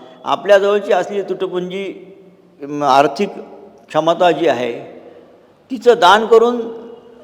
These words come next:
लोककल्याणासाठी हे करतो. आपल्याला असं म्हटलं आहे की पूर्त कर्म करावं, म्हणजे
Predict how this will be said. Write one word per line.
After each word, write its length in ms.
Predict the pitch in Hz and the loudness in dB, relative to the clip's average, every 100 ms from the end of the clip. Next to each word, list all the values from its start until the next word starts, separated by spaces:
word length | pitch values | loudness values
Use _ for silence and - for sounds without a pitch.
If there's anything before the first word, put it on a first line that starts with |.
| - _ | -20 _
लोककल्याणासाठी 1000 | 156 156 196 240 226 214 220 240 180 226 | -8 -2 -2 0 -2 0 2 0 0 0
हे 160 | 254 208 | 0 0
करतो. 400 | 190 131 - 101 - - - - - - _ - | 2 -2 -2 -10 -12 -18 -20 -20 -20 -20 _ -8
आपल्याला 420 | 123 170 208 233 | -6 2 4 6
असं 380 | 226 - - 202 | 4 2 -4 -8
म्हटलं 340 | 170 170 170 151 | -6 -6 -2 -2
आहे 140 | 160 | -2
की 160 | 190 202 - - - - | -4 -12 -16 -20 -20 -16
पूर्त 280 | 214 262 254 | -8 -4 2
कर्म 420 | 240 175 139 123 110 - - - - - _ _ _ _ - | 4 4 2 -2 -8 -12 -18 -20 -20 -20 _ _ _ _ 0
करावं, 400 | 165 147 117 107 - | 4 4 2 -4 -8
म्हणजे 540 | 135 160 190 226 294 | -8 -2 -2 -2 -6